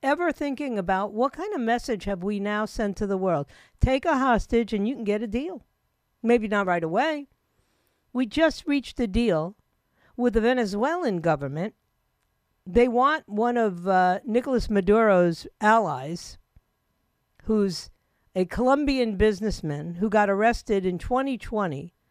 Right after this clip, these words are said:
because he was, uh, he got arrested for his role in a money laundering scheme that involved the bribery of Venezuelan government officials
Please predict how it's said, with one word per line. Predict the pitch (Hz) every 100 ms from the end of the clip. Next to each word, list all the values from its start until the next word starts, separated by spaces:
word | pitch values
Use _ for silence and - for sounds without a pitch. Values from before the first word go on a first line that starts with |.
| _ _ _ _
because | - 202 208
he | 214
was, | 185 185 165 - _ _ _ _ _ -
uh, | 165 160
he | 214 220
got | 214 254
arrested | 269 254 - 277 190
for | 247 226
his | 220 226
role | 214 226 240 240
in |
a | 196
money | 190 240 277
laundering | 185 147 143 147 160 156 147
scheme | - 180 165 180 226 - _ _ _ _ _ _ 202
that | 202 202
involved | 185 214 226 202
the | 185
bribery | 175 190 226 240 254 269 277 - -
of | 196 170
Venezuelan | 208 220 180 214 208 196
government | 185 226 262 262 254
officials | - 190 - 220 240 -